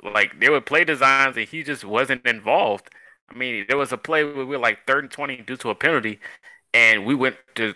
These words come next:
go for play for, like, ten yards. So we was just missing an extra ten.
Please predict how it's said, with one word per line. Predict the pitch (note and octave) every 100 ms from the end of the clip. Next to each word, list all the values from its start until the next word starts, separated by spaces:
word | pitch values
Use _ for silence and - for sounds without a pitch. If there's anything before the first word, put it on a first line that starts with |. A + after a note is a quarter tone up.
| -
go | C3+ C#3
for | -
play | - C#3+
for, | C3 -
like, | A#2+ -
ten | D3
yards. | B2+ C3+ B2 -
So | - A#2+
we | A#2 B2
was |
just | A2+ A2+
missing | G#2+ B2+ A#2+
an | G2
extra | B2 -
ten. | - - C#3+